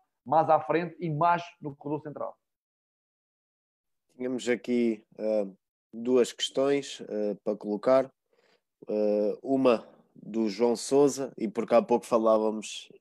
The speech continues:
Speaker 2: eh, de alguns atletas, não sei se, se, se o, se o Mister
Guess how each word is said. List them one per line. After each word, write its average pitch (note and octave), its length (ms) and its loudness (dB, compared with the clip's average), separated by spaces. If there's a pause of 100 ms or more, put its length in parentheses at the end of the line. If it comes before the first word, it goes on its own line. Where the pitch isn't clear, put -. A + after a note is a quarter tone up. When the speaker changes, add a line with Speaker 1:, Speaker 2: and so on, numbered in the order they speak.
Speaker 2:
eh, A1 500 -8 (360)
de A2+ 60 2
alguns A2 540 2
atletas, A2+ 500 0
não G#2 140 -8
sei G2+ 200 -8
se, - 240 -16 (760)
se, - 280 -14 (600)
se - 280 -12
o, G2+ 280 -4
se - 160 -12
o A2 40 -6
Mister A2 380 -4